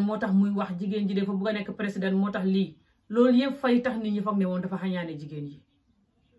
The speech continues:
Ndax jigéen ji de xam na right pour bëgg a nekk président. Ku nekk xam na right pour bëgg a nekk président.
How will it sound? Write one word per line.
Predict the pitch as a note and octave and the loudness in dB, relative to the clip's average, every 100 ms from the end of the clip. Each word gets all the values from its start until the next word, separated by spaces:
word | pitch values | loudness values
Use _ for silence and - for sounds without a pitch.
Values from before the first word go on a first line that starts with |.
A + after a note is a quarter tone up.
| _ - | _ -4
Ndax | A#3 G#3+ | -2 0
jigéen | B3+ C4+ A#3 | 0 2 4
ji | G3+ | 4
de | G3 - - | 2 2 -4
xam | D4 C#4+ | 0 2
na | B3 | 2
right | G#3+ G3 G3+ | 2 0 -2
pour | G3+ | 0
bëgg | G3+ | 2
a | G3+ | 2
nekk | F#3+ - | 0 -4
président. | F#3 F3+ F#3 F3 F3 | -6 -4 -4 -4 0
Ku | |
nekk | C4 C#4+ C4+ | 0 0 0
xam | A#3 A3 | -2 0
na | F#3+ | 0
right | F3 E3 | -2 -4
pour | F3+ | -8
bëgg | E3+ | -6
a | E3 | -8
nekk | D#3+ - | -8 -14
président. | - D#3+ D#3 D3+ | -16 -16 -14 -18